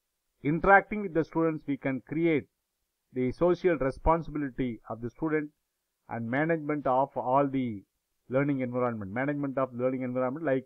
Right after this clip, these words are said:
facili-, facilitation, setting the good learning climate for the student. And in the main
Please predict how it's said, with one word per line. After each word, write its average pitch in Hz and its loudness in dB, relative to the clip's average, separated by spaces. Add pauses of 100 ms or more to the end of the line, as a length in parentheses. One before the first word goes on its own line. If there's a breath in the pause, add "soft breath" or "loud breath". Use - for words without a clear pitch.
(120)
facili-, 151 -4 (180)
facilitation, 160 -2 (1120)
setting 165 0
the 151 2 (420)
good 160 2 (120)
learning 160 2 (220)
climate 156 0 (100)
for 135 2
the 185 -2 (340)
student. 107 -6 (1700)
And 175 4
in 170 4
the 160 2 (840)
main 202 0